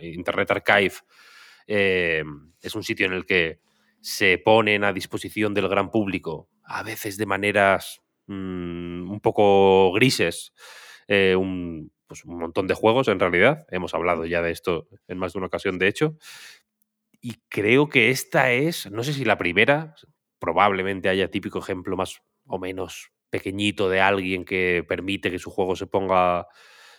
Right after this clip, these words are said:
eh, en el Internet Archive, por ejemplo, por considerarlo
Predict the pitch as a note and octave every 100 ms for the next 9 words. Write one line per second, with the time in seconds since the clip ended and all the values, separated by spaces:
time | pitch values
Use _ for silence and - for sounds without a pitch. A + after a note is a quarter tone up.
0 | _ F#2 F2 F2 E2 E2 E2+ - _ _
1 | _ _ _ _ - F2+ F2+ F2+ E2+ F#2+
2 | F#2+ F#2+ F2 G2+ F#2+ - F2+ G#2 G2+ F#2
3 | F2 D#2+ _ _ _ _ _ _ - F#2
4 | G2 F2 F#2 F2+ F#2 F2 F#2+ F#2+ _